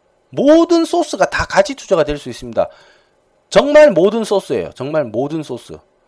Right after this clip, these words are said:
하물며 꿈에, 어? 하물며 꿈에,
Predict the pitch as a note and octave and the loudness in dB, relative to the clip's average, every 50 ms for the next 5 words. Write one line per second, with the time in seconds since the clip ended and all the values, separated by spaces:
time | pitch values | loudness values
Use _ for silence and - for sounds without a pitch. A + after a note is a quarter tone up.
0 | _ _ _ _ _ _ _ _ _ _ _ _ _ - D4 D4 D4 D#4+ D#4+ D4+ | _ _ _ _ _ _ _ _ _ _ _ _ _ 4 4 6 6 4 2 2
1 | D4 B3+ G3 - - - D#4+ D4+ C#4+ A3+ F#3 E3+ D#3+ C3+ G#2+ E2+ D2 - _ _ | 4 2 2 2 0 -4 0 2 4 4 4 4 2 0 -2 -4 -6 -14 _ _
2 | _ _ _ _ _ _ _ _ _ _ _ _ A2+ C#3+ G3+ - _ _ _ _ | _ _ _ _ _ _ _ _ _ _ _ _ -8 -8 -8 -8 _ _ _ _
3 | _ _ _ _ _ _ _ _ _ _ - A#3 A#3+ B3+ C#4 C#4 C4 G#3+ - - | _ _ _ _ _ _ _ _ _ _ -2 -2 -2 -2 -2 -2 0 -2 -2 -2
4 | - C4 B3 G#3 D#3+ B2 G2+ | -6 -2 0 0 2 2 0